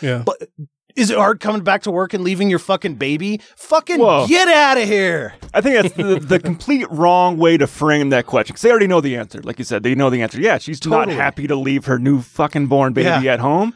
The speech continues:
Speaker 2: No, I
Speaker 3: Maybe
Speaker 2: couldn't
Speaker 3: the question
Speaker 2: wait.
Speaker 3: would be like, "Hey, how's your wife doing? I know she's going back to work today. Is there anything you need?"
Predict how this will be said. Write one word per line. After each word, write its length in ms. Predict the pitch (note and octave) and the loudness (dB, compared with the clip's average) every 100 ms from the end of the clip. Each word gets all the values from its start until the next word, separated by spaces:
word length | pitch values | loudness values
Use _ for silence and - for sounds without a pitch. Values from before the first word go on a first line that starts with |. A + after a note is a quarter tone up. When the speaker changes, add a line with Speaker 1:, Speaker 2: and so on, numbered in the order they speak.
| - | -4
Speaker 2:
No, 140 | A3+ G3+ | 0 0
I 60 | |
Speaker 3:
Maybe 60 | G#3 | 2
Speaker 2:
couldn't 180 | G#3 G#3+ | 0 2
Speaker 3:
the 80 | F#3 | 2
question 160 | G#3+ | 4
Speaker 2:
wait. 60 | G#3 | 2
Speaker 3:
would 80 | G3 | 2
be 80 | F#3+ | 2
like, 180 | F3 | 2
"Hey, 300 | - C4 F#3+ D#3+ - - | 2 2 2 -2 -14 -8
how's 280 | F#3+ A3+ G3 | 0 2 4
your 140 | G#3 | 2
wife 340 | F#3 F3+ F3 | 4 2 0
doing? 300 | D3+ F3+ D3+ | 0 0 0
I 80 | B2+ | 0
know 140 | C#3+ D#3+ | 0 0
she's 180 | D#3+ | 0
going 220 | C#3 D#3+ C#3+ | 0 0 2
back 220 | D3 C#3+ | 2 0
to 100 | C3 | -2
work 200 | C#3 D#3 | 0 0
today. 260 | C3+ B2+ | 0 0
Is 80 | B2+ | 0
there 80 | A#2 | 0
anything 320 | C3 C3 C3+ | -2 0 0
you 80 | C3+ | 0
need?" 360 | C3+ D3 E3 | 2 2 0